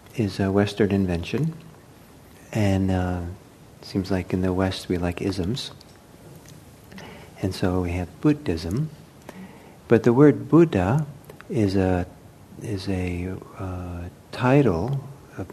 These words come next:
the, of this. No, it's not a given name. It's just a title of this guy per-, called the Buddha,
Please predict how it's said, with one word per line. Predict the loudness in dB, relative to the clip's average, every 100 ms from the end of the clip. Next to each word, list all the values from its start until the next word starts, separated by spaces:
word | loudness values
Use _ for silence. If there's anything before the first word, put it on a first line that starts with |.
| -14
the, | -12
of | -10 -12 -16 -10
this. | -8 -8 -6
No, | 0
it's | 0 2
not | 0
a |
given | 2 2 2
name. | 2 0 -4
It's | -6
just | -10 -12
a |
title | -8 -4 0 0 -2
of | -8 -12 -18
this | -16
guy | -8 -6 -6
per-, | -8
called | -10 -6 -6
the | -4
Buddha, | -2 -2 -2